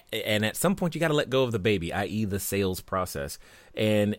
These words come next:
have somebody else doing that. And then they tend to experience having resistance of helping other people get through that process of,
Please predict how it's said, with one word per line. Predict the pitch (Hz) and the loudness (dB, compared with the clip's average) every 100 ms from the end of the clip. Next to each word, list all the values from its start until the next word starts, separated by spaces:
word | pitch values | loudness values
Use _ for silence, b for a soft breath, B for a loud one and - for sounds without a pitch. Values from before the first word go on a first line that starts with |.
| - | -4
have | 95 123 120 | 0 2 2
somebody | - 117 123 113 107 101 | 2 4 4 4 2 0
else | 90 85 | -2 -4
doing | 87 85 78 98 110 110 92 80 76 | -8 -10 -4 0 0 0 -2 -2 -4
that. | 71 76 | -4 -4
And | 98 107 | -2 2
then | 113 110 | 2 2
they | 110 110 | 2 0
tend | - - 143 147 | -4 -6 -4 -4
to | 151 - | -6 -6
experience | - - - 170 208 104 98 95 - b b b b b b b _ _ - - - | -4 -4 0 4 6 4 4 2 -2 b b b b b b b _ _ -14 -12 -8
having | - - 113 127 131 131 131 131 120 | -8 0 6 6 6 4 2 0 0
resistance | 107 107 156 151 151 - | 0 4 4 4 2 4
of | 135 117 - - _ | 2 2 -6 -18 _
helping | - - 156 170 - - | -2 2 4 4 0 4
other | 143 151 147 120 | 8 8 8 2
people | - 139 - 92 | -2 -4 0 -2
get | 87 87 - | 0 -4 -2
through | 95 90 | -4 -2
that | 85 - | -2 -4
process | - 82 - 82 80 - | -2 -4 -2 -4 -4 -6
of, | - 85 82 78 - | -6 -4 -4 -6 -12